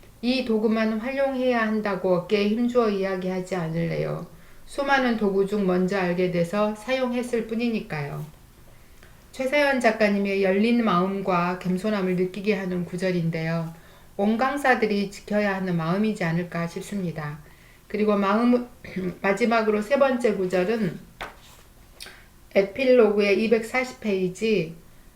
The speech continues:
"자음과 모음을 순서대로 두드리니 글자가 되고 문장은 책이 되었습니다.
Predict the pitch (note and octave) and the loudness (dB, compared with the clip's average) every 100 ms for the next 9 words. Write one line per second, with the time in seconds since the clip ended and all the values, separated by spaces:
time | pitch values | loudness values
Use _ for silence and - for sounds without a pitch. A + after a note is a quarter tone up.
0 | - - - - - - - G#3+ A3 A#3 | -20 -20 -20 -20 -20 -20 -6 0 2 2
1 | A3+ A3+ G#3+ G#3 G#3 G#3 G#3 G#3 C#4 C#4 | 2 2 2 2 2 2 0 -4 -6 -2
2 | B3+ G#3+ G3+ G3 F#3+ F#3+ G3 F#3+ F#3 F#3 | 0 0 2 0 -2 -2 -2 0 -2 -2
3 | F#3 F#3 G#3+ G#3+ G3+ F#3 F3+ F3+ F3+ F3+ | -4 -4 -2 0 -2 -4 -2 -2 0 0
4 | F#3 G3 F#3 G3 G3+ C4 B3+ A#3+ G3+ E3+ | 0 -2 -4 -6 -6 -8 -4 -2 -2 -4
5 | F3+ E3 D3+ D3+ D3 | -4 -6 -6 -8 -8